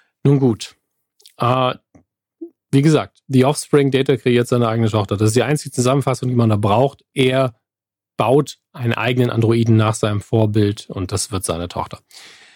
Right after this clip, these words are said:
Staffel vier, Folge drei, Brothers. Ähm, das ist die Folge, in der Noonien Sung zum er-, zum ersten und einzigen Mal, glaub ich, wirklich de facto lebendig auftaucht und nicht nur in der Rückblende oder,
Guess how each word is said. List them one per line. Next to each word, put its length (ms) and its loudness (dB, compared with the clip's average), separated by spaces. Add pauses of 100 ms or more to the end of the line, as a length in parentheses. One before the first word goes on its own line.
(320)
Staffel 760 0
vier, 360 2
Folge 260 0
drei, 260 0
Brothers. 800 -2 (600)
Ähm, 220 -4
das 220 -4
ist 100 -6
die 60 0
Folge, 400 0
in 120 -2
der 120 2
Noonien 400 6
Sung 340 2
zum 200 0
er-, 220 0 (220)
zum 180 -2
ersten 300 -2
und 60 2
einzigen 420 0
Mal, 300 -2
glaub 260 -2
ich, 320 -4
wirklich 480 0
de 140 -2
facto 880 2 (260)
lebendig 800 0
auftaucht 680 -2
und 140 0
nicht 160 4
nur 180 2
in 80 0
der 140 2
Rückblende 840 2
oder, 380 -6